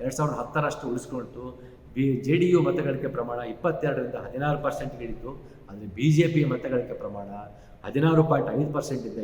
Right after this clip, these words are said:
ಇಪ್ಪತ್ನಾಲ್ಕು ಪಾಯಿಂಟ್ ಏಳು ಪರ್ಸೆಂಟಿಗೆ ಹೆಚ್ಚಿಗೆ ಆಯಿತು. ಕಾಂಗ್ರೆಸ್ನ ಮತಗಳಿಕೆ ಪ್ರಮಾಣ ಎಂಟು ಪರ್ಸೆಂಟಿಂದ ಆರು ಪರ್ಸೆಂಟಿಗೆ ಇಳಿತು. ಅಂದ್ರೆ ಎರಡ್ ಸಾವಿರದ ಹದಿನೈದರ ಚುನಾವಣೆ ಏನಿದೆ,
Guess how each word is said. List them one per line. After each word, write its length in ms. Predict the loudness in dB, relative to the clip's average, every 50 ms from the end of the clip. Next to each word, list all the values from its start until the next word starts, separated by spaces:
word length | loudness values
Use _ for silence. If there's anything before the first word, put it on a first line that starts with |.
| -6
ಇಪ್ಪತ್ನಾಲ್ಕು 540 | -8 -4 -4 -4 -4 -2 -2 -2 -2 -2 -4 -6 -6
ಪಾಯಿಂಟ್ 280 | -6 -6 -6 -8 -6
ಏಳು 100 | -6 -6 -4
ಪರ್ಸೆಂಟಿಗೆ 460 | -4 -6 -6 -6 -10 -10 -8 -8 -8
ಹೆಚ್ಚಿಗೆ 340 | -8 -10 -10 -12 -6 -2 -2
ಆಯಿತು. 280 | -2 -2 -4 -8 -10 -12 -12 -12 -16 -18 -20 -12 -6
ಕಾಂಗ್ರೆಸ್ನ 420 | -4 -2 0 2 0 0 0 -2 -6 -6
ಮತಗಳಿಕೆ 400 | -6 -6 -4 -4 -4 -4 -4 -8
ಪ್ರಮಾಣ 360 | -10 -10 -10 -12 -12 -10 -12 -12 -14 -14 -16 -18 -14 -8
ಎಂಟು 240 | -6 -6 -2 0 0
ಪರ್ಸೆಂಟಿಂದ 480 | 2 2 0 0 -2 -6 -8 -8 -10 -10 -10 -8 -6
ಆರು 120 | -6 -6 -6 -8
ಪರ್ಸೆಂಟಿಗೆ 440 | -10 -10 -12 -14 -14 -14 -12 -12
ಇಳಿತು. 220 | -12 -12 -12 -14 -18
ಅಂದ್ರೆ 240 | -20 -14 -12 -12 -12 -12 -16 -20 -20 -20 -20 -20 -16
ಎರಡ್ 160 | -14 -10 -4
ಸಾವಿರದ 320 | 0 0 2 2 2 2 0
ಹದಿನೈದರ 500 | 0 0 0 2 4 4 6 6 4 4
ಚುನಾವಣೆ 460 | 2 2 0 0 0 0 0 -2 -4 -6
ಏನಿದೆ, 280 | -6 -6 -4 -2 -2